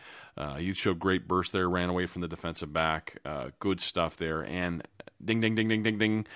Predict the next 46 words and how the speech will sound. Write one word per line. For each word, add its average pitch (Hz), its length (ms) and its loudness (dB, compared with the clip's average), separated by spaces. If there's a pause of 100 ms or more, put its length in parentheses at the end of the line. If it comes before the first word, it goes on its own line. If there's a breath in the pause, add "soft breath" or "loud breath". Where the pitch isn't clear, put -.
(420 loud breath)
A 175 140 4
great 247 480 8
seal 151 400 6
block 95 420 4
by 131 260 6
Hogan 104 400 4
and 117 300 2
Gronk. 69 340 -2
They're, 85 220 0
they're 85 320 0
sort 92 280 0
of 82 380 -2
crashing 95 480 2
down 90 200 2
to 85 60 0
that 82 120 0
edge 107 400 2
to 90 120 -6
create 92 400 -2
the 87 80 -4
space 90 440 -2
on 82 120 -2
the 82 100 -2
outside 104 600 0 (540 loud breath)
for 87 380 2
Lewis, 85 640 0
and 87 320 0
they 87 100 2
deserve 87 320 -2
a 85 40 -8
ton 90 180 -2
of 85 60 -4
credit. 107 360 4
You 82 80 -6
know, 78 80 -4
we 80 140 -4
talk 76 240 -6
about 80 180 -4
catches, 82 460 -2
we 71 80 -12
talk 80 180 -6
about 78 140 -2
all 80 80 0
that 80 80 0
other 76 120 -4
stuff. - 460 2